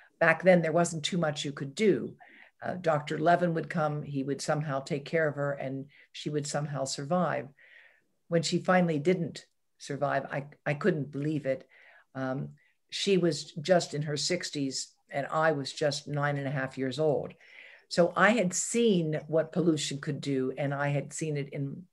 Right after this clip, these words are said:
someone I loved. My uncle Leonard dropped dead at age fifty on a squash court in Los Angeles. He left Donora to go to L A at the peak time of air pollution in L A, and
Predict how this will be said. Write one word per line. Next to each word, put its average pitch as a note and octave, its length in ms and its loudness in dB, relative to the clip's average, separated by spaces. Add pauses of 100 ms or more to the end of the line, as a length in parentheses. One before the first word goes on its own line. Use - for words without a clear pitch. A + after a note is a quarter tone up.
someone D3+ 300 0
I D3 80 4
loved. E3 460 6 (400)
My E3+ 240 4
uncle F#3 540 4 (140)
Leonard D#3 520 4 (420)
dropped F3+ 380 6 (140)
dead D#3 480 6 (180)
at E3+ 200 -2
age D#3+ 300 0
fifty C3 680 2 (100)
on D#3 120 -2
a D3+ 60 -2
squash F#3 580 6
court - 440 -4 (300)
in D#3 140 0
Los D3+ 260 2
Angeles. F3 580 4 (300)
He F#3 140 0
left G#3+ 400 8
Donora E3 600 2 (480)
to - 80 -6
go F#3 160 10
to F3+ 140 8
L F#3+ 180 10
A C#3+ 400 8 (340)
at - 120 -2
the D#3+ 60 0
peak - 340 0
time F3+ 260 4
of D#3 100 2
air E3+ 140 8
pollution D#3+ 540 -2
in C#3+ 120 -2
L C#3+ 220 2
A, C#3+ 380 2 (680)
and E3+ 380 6